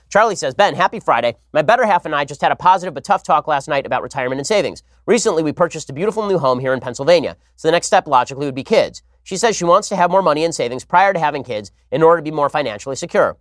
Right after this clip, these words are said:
While I understand and respect this, I don't want to be an old fart raising a kid. My view is that you're never truly ready. I'm five six and thirty-three, <laughs> and she is thirty.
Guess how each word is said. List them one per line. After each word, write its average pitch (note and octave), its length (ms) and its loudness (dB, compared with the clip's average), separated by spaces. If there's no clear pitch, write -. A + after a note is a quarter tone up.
While D3+ 120 2
I E3 120 4
understand G3 420 0
and F#3 80 -4
respect - 320 0
this, C3+ 180 -8
I D#3 80 0
don't F#3+ 140 4
want E3 120 2
to D#3+ 40 -4
be D#3+ 60 -4
an D3+ 60 -2
old D#3 180 0
fart G3 240 4
raising D3 260 -6
a C#3 60 -8
kid. A#2+ 260 -4
My C#3+ 100 2
view E3 120 -2
is E3+ 80 0
that E3 80 -2
you're D3+ 80 0
never F#3+ 180 2
truly D#3+ 260 -4
ready. C#3+ 320 2
I'm E3+ 180 -2
five F3 240 2
six F#3 240 -4
and C3 100 -10
thirty-three, C#3+ 600 -4
<laughs> - 140 -16
and C#3+ 120 -4
she F#3 100 0
is E3 140 2
thirty. B2 380 2